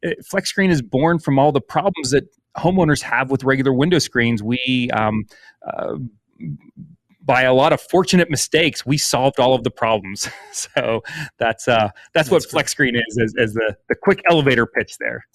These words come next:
Speaker 2: Well, and I know anybody, and that's everybody, has ever wrestled with a window screen, trying to get it open, or it's crooked, now I can't get it to move, or it won't lock in place, or it's, you know, all of the problems with window screens.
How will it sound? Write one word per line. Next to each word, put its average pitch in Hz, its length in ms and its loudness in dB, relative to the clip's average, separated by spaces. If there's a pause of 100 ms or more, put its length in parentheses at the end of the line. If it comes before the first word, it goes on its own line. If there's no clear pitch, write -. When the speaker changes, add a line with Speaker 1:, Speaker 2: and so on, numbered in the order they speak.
(520)
Speaker 2:
Well, 156 300 2
and 143 120 0
I 139 120 2
know 151 360 4
anybody, 147 680 4
and 135 120 0
that's 127 360 -2 (180)
everybody, 101 540 -4
has 101 120 -8
ever 120 200 -6
wrestled 120 500 0
with 110 160 -4
a 101 60 -6
window 110 400 0
screen, 98 420 -10 (440)
trying 151 260 0
to 139 80 2
get 131 140 2
it 120 100 2
open, 110 340 0
or 101 100 -6
it's 113 200 -4 (240)
crooked, 175 440 0
now 131 200 0
I 113 80 -2
can't 123 260 -4
get 117 120 -4
it 113 120 -4
to - 80 -6
move, 120 400 4
or 107 100 0
it 113 80 -4
won't 151 260 2
lock 135 280 -2
in 120 100 -12
place, 107 360 -8
or 131 80 -8
it's, - 180 -12
you 165 80 -8
know, 101 160 -8 (460)
all 208 240 4
of 165 80 2
the 156 80 -2
problems 127 560 -2
with 117 180 -6
window 117 300 -4
screens. 101 500 -10